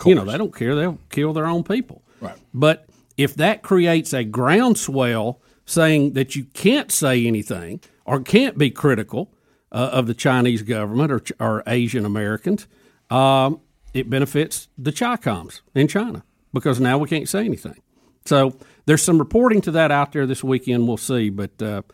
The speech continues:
Speaker 1: it, it does seem to make sense on some level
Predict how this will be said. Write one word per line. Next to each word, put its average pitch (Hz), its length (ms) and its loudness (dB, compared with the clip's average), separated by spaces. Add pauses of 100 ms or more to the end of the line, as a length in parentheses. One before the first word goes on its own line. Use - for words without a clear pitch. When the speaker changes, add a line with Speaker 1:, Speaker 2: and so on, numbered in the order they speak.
(260)
Speaker 1:
it, - 280 -4
it 127 260 -2
does 156 340 4
seem 147 280 2
to 147 80 -2
make 120 240 -2
sense 185 460 -2
on 120 140 0
some 127 220 0
level 135 360 -2